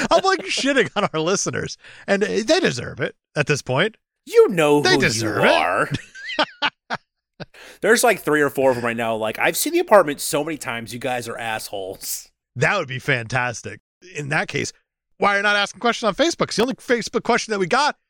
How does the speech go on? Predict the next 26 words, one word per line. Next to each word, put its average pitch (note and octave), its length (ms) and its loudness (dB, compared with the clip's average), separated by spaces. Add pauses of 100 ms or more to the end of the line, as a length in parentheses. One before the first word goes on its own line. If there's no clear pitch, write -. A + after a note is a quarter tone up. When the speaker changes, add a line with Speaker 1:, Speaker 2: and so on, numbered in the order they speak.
(120)
Speaker 1:
is E4+ 200 -2
from F#4 140 0
Jeff A#3+ 260 0
Miners. B2 460 -4
And E3+ 100 -2
he A#3+ 60 2
said, G#3+ 240 2 (180)
"So E4 220 2
The G#3 80 0
Apartment, F#3+ 500 0
huh? A#3 240 2 (340)
So A3 160 2
Dave, G3 520 0 (400)
are C3 60 -2
you F#3+ 100 0
full G#3+ 280 4
rhubarb C4 440 4
right C#4+ 200 0
now?" D4+ 300 -2 (280)
And F3+ 120 2
I G#3+ 140 2
am, G#3+ 260 0
and C#3+ 120 -4
you F3+ 100 -2
could D3 140 -2
touch. - 440 -4